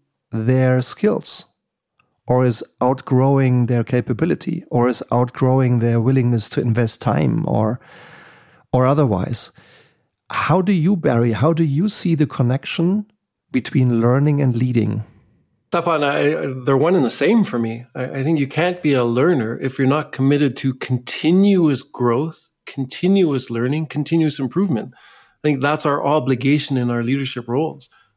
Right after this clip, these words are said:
Speaker 2: There's so much to learn and to understand. Part of that is connecting with people and understanding their roles. Part of it is our, uh, research that we do and continual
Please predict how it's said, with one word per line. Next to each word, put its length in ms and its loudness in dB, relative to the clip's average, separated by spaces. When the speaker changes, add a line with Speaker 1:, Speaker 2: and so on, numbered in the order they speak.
Speaker 2:
There's 120 -10
so 420 -2
much 260 -4
to 100 -6
learn 240 2
and 120 -2
to 100 -8
understand. 720 -4
Part 180 -2
of 60 -2
that 200 0
is 100 -6
connecting 400 -4
with 160 -6
people 360 -4
and 60 -8
understanding 520 -2
their 100 -2
roles. 440 -2
Part 260 -2
of 100 0
it 80 2
is 160 -2
our, 460 -2
uh, 140 -8
research 540 -2
that 160 0
we 100 2
do 180 2
and 120 -2
continual 760 0